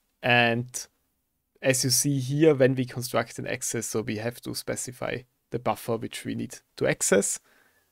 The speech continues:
But we also should specify different, the diff-, the way in which we want to access data using this accessor. Um, here you see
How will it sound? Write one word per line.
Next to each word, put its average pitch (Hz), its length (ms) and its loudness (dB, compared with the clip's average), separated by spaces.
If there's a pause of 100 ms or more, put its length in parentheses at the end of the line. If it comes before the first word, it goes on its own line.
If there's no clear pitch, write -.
(220)
But - 440 6 (600)
we 135 180 2
also 139 600 6 (140)
should 127 300 -4
specify 120 760 0
different, 123 880 0
the 139 80 -4
diff-, - 320 -4
the 120 160 0
way 135 420 6 (140)
in 131 160 -4
which 127 220 -2
we 127 80 -4
want 117 200 0
to - 100 -6
access - 500 -2
data 120 480 -2
using 117 460 -4
this - 320 -8 (220)
accessor. - 560 -4 (1080)
Um, 120 320 4
here 160 160 6
you 180 100 6
see 147 340 4